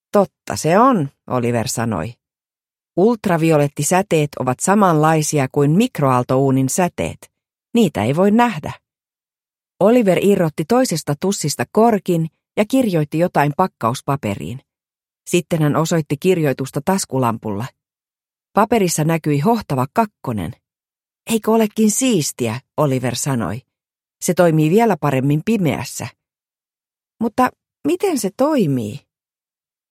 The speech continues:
"Kynässä on ainetta, joka hohtaa, kun ultraviolettisäteet osuvat siihen." "Ja mitä me sillä tehdään?", Tilda kysyi. "Minähän kerroin", Oliver sanoi. "Kirjoitetaan salaisia viestejä."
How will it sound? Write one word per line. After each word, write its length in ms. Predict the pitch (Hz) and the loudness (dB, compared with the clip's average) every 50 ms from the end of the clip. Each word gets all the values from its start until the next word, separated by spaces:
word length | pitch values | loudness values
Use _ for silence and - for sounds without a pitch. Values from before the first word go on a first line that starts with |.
| _ _ - | _ _ -2
"Kynässä 500 | 208 254 277 285 285 247 - - 165 135 | 0 2 2 2 2 0 -2 -2 0 0
on 120 | 131 - - | 0 0 0
ainetta, 640 | 127 165 196 226 233 214 196 180 _ _ - 170 165 - _ _ | 0 2 2 4 4 2 2 0 _ _ -4 -4 -4 -4 _ _
joka 240 | 165 175 170 - 185 | -6 -4 -2 -2 -2
hohtaa, 640 | 175 - 254 277 254 247 - - - - 113 110 110 - _ - | 0 2 2 2 2 0 -4 -10 -6 -4 -4 -4 -4 -8 _ -6
kun 140 | - 151 - | -4 -2 0
ultraviolettisäteet 1300 | - 208 240 240 - - 175 156 156 165 160 143 143 143 - - 143 - 185 185 180 - 151 139 131 - | 2 2 0 0 0 -2 -2 0 2 2 2 2 0 0 -2 -4 -4 -2 -2 -2 0 0 -2 -2 -2 -2
osuvat 400 | - 180 185 - 147 127 127 117 - | -2 -4 -2 -2 -4 -4 -4 -6 -6
siihen." 480 | - 156 151 127 117 117 120 - 135 - _ _ _ _ _ _ _ _ _ _ _ _ _ _ _ _ _ _ _ _ _ - | -4 -4 -2 -2 -4 -4 -8 -10 -12 -14 _ _ _ _ _ _ _ _ _ _ _ _ _ _ _ _ _ _ _ _ _ -2
"Ja 60 | 254 | 0
mitä 240 | 269 285 277 285 269 | 0 2 2 2 2
me 140 | 277 311 311 | 2 2 0
sillä 300 | - 247 214 180 151 143 | 0 2 2 2 2 0
tehdään?", 480 | - 139 135 143 123 123 113 113 117 127 - _ _ _ | 0 0 -2 -2 -2 -2 -4 -4 -6 -8 -12 _ _ _
Tilda 300 | - 151 147 131 120 117 | -2 -2 0 0 -2 -4
kysyi. 440 | - - 120 120 - 113 104 98 120 - _ _ _ _ _ _ _ _ _ _ _ _ _ _ _ _ | -6 -6 -6 -6 -4 -4 -6 -6 -6 -10 _ _ _ _ _ _ _ _ _ _ _ _ _ _ _ _
"Minähän 300 | - 202 202 180 156 135 123 - | -2 0 0 2 0 0 0 0
kerroin", 580 | 196 233 262 262 190 151 135 123 113 117 131 - _ - | 2 2 2 2 0 0 -2 -2 -2 -4 -6 -10 _ -4
Oliver 360 | 147 143 127 123 123 117 113 | -2 0 0 0 -2 -2 -4
sanoi. 440 | 123 - - 127 120 101 80 95 - - _ _ _ _ _ _ _ _ _ _ _ _ _ _ _ - | -4 -4 -4 -4 -2 -4 -6 -8 -10 -12 _ _ _ _ _ _ _ _ _ _ _ _ _ _ _ -4
"Kirjoitetaan 720 | - 269 277 254 247 254 247 226 247 240 - 240 233 233 220 | 0 0 2 2 2 2 2 2 0 0 2 2 2 2 2
salaisia 640 | - 277 262 240 208 196 190 185 - 220 214 214 | 2 2 2 4 4 2 2 0 0 0 0 2
viestejä." 600 | 220 247 208 139 135 - - - 110 107 104 113 | 2 2 2 2 0 -2 -6 -6 -6 -6 -6 -8